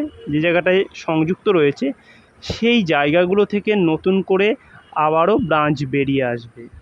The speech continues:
দেখুন পাশে একটি, এই ডালটাও আমি পিঞ্চিং করে দিচ্ছি, এই হয়ে গেল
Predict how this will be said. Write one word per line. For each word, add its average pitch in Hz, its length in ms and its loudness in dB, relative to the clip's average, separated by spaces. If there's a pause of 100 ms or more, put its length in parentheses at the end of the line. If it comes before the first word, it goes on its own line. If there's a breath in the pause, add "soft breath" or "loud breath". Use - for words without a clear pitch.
(680)
দেখুন 196 220 0 (120)
পাশে 170 300 -2 (100)
একটি, - 240 -4 (1400)
এই 202 160 0
ডালটাও 175 400 0
আমি 190 120 2 (840)
পিঞ্চিং 156 260 0 (100)
করে 120 180 -4
দিচ্ছি, - 320 -10 (840)
এই 165 120 0 (680)
হয়ে 147 300 -4
গেল 156 140 0